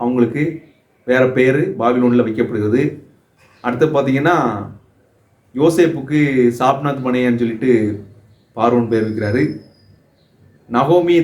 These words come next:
தன்னை மாறாள்னு சொல்றாங்க, அப்படிதானே? இப்படி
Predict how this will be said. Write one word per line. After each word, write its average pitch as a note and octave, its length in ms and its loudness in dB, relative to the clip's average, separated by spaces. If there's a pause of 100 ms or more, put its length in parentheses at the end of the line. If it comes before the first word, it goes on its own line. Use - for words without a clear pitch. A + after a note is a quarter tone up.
தன்னை D3 240 2 (280)
மாறாள்னு C#3+ 480 0
சொல்றாங்க, A2 340 -2 (1500)
அப்படிதானே? A#2 360 0 (720)
இப்படி F#3 240 4